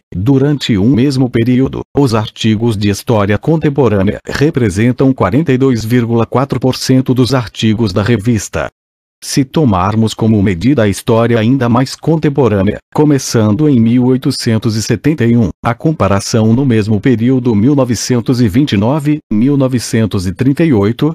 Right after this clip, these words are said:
evidência, trinta e seis por cento dos artigos dos Anales, oito por cento daqueles da Revue d'Histoire Économique et Sociale e sete vírgula cinco por cento da Revue Historique.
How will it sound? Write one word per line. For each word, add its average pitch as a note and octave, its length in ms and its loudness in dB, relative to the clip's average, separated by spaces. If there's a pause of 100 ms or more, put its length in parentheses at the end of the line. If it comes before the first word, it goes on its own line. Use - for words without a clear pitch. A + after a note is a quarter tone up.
(120)
evidência, A#2+ 680 0 (260)
trinta D3+ 340 2
e C3 60 0
seis D3+ 320 -2
por G#2 180 -2
cento C3 380 0
dos B2 180 0
artigos A2 640 -2
dos C#3+ 180 0
Anales, F#2 640 -2 (160)
oito B2 320 0
por B2+ 160 -2
cento C3 400 0
daqueles A2+ 400 0
da G#2 120 -2
Revue A2 400 0
d'Histoire A#2+ 580 0
Économique A#2+ 640 0
et G2 180 -2
Sociale F#2 680 -2
e B2+ 80 0
sete B2 480 -4
vírgula A#2+ 400 0
cinco D3+ 360 -2
por B2 220 -2
cento - 400 -2
da A2+ 140 0
Revue A2 480 0
Historique. A2 720 -2